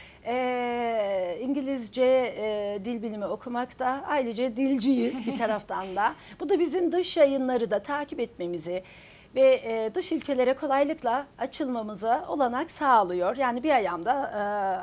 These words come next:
Speaker 1: alanımla ilgili sürekli yurt dışında.
Speaker 2: Peki yaptığınız işi kısaca tanımlar mısınız bize?
Speaker 1: <clears throat> Yaptığım iş, e, eğitim danışmanlığı, bilinçaltı dili uygulayıcılığı. Yani insanların, ah, hikayelerini çok merak etmişimdir. Herkesin çünkü bilinçaltında,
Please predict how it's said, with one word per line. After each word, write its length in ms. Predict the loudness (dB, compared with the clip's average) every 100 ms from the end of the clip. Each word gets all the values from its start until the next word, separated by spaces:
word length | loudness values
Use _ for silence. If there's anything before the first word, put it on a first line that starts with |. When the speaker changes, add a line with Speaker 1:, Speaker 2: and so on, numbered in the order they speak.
| 0
Speaker 1:
alanımla 440 | 2 2 2 0
ilgili 340 | -4 -6 -8 -8
sürekli 420 | -8 -8 -8 -8
yurt 260 | -6 -6
dışında. 520 | -8 -10 -8 -8 -8 -12 -16 -16
Speaker 2:
Peki 220 | -16 -10
yaptığınız 400 | -8 -8 -8 -8
işi 260 | -6 -8 -12
kısaca 280 | -10 -8 -8
tanımlar 440 | -8 -8 -6 -6
mısınız 380 | -6 -10 -10 -12 -10
bize? 160 | -6 -6 -8 -18 -20
Speaker 1:
<clears throat> 260 | -20 -8
Yaptığım 480 | -6 -6 -2 0 0 -2
iş, 160 | -4 -4
e, 300 | 2 4 6
eğitim 320 | 4 0 -2
danışmanlığı, 680 | 0 -2 -4 -4 -4 -2 -2
bilinçaltı 640 | 0 2 2 0 -4 -4
dili 160 | -4 -2
uygulayıcılığı. 920 | -2 -2 -2 2 2 0 -2 -4 -4
Yani 360 | -2 -2 -2 0
insanların, 840 | 0 -2 -2 -2 0 0 0 -2 -6 -16 -20 -20 -20 -20 -20 _ -20 -6
ah, 600 | -2 0 2 2 0 -4 -8 -10 -12 -8
hikayelerini 840 | -8 -2 0 2 2 0 0 -2 -4
çok 240 | -6 -6
merak 400 | 0 4 4 2
etmişimdir. 580 | -4 -4 -10 -8 -4 -4
Herkesin 460 | -4 -6 -8 -4 -2
çünkü 300 | -2 0 0
bilinçaltında, 880 | 4 4 4 2 2 -4 -4 -2